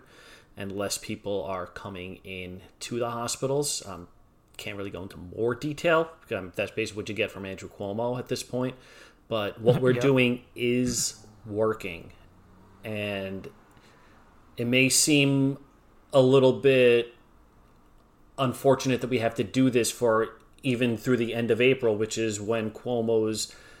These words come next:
Speaker 1: quarantine period ends. And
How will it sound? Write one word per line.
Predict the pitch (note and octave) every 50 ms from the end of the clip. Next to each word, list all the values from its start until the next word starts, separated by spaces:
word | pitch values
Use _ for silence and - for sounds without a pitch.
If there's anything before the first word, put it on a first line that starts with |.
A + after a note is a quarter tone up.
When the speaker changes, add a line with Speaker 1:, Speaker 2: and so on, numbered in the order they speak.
| - -
Speaker 1:
quarantine | - - C#3+ C#3+ D3 D3+ D#3+ D#3 - - C#3+ C3+ C3 C3
period | - - B2+ B2 B2 B2+ B2+ B2+ B2+ B2 B2 - -
ends. | A2+ A2 A2+ B2 C#3 D#3+ F3 - - - - - - - - - - - - - - - - - - _ _ _ -
And | B2 A#2+ B2 B2 B2 B2 B2 B2 B2 B2 B2 A#2